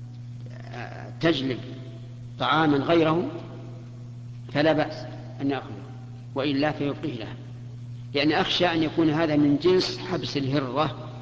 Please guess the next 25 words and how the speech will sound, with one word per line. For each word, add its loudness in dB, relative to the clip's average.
التي 0
دخلت 0
النا-، 2
النار 2
امرأة 0
بها، 0
لا 0
هي 2
أطعمتها -4
ولا 0
أرسلتها -2
تأكل 0
من -4
خشاش -4
الأرض. -4
نعم. 2
طيب، -6
نظير 6
ذلك 4
أيضًا، 2
آه، 0
وجدت 0
مع 2
هرة -2
لحم، -2